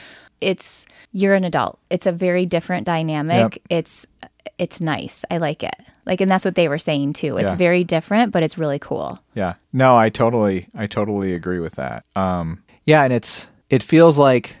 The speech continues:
Speaker 1: So Christopher and Nathan aren't doing those things yet, and maybe they will when they leave
Speaker 2: Th-,
Speaker 1: and come
Speaker 2: they're
Speaker 1: back.
Speaker 2: not. I know, and I, that's why I'm, I'm, I'm
Speaker 1: <laughs>
Speaker 2: like, yeah, I'm thinking about with Nick and where he's at. Like,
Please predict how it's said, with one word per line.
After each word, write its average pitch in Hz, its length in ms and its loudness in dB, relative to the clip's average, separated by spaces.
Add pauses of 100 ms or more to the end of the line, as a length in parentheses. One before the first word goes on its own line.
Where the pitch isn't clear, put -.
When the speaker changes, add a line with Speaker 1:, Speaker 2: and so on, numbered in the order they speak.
(300)
Speaker 1:
So - 140 -4
Christopher - 380 -4
and 175 80 -4
Nathan 147 240 -6
aren't 139 160 -6
doing 135 160 -6
those - 180 -10
things - 240 -10
yet, - 140 -8
and 190 120 -4
maybe 180 220 -2
they 147 160 -4
will - 240 -10 (200)
when 175 160 -4
they 147 140 -4 (120)
leave 170 160 2
Speaker 2:
Th-, 180 100 8
Speaker 1:
and - 80 0
come 170 60 4
Speaker 2:
they're 170 120 10
Speaker 1:
back. 175 60 8 (160)
Speaker 2:
not. - 20 4
I 156 100 8
know, 156 200 8
and 135 100 6
I, 147 120 8
that's 160 220 4
why 175 60 10
I'm, 156 160 4
I'm, 139 300 6
I'm 135 160 6
Speaker 1:
<laughs> 139 100 8
Speaker 2:
like, - 220 0 (200)
yeah, 123 140 4
I'm 123 80 2
thinking 165 280 6
about 131 380 4 (100)
with 123 440 -2 (140)
Nick 120 400 0
and 117 160 -2
where 113 140 0
he's 104 280 -4
at. 92 220 0
Like, 107 300 -2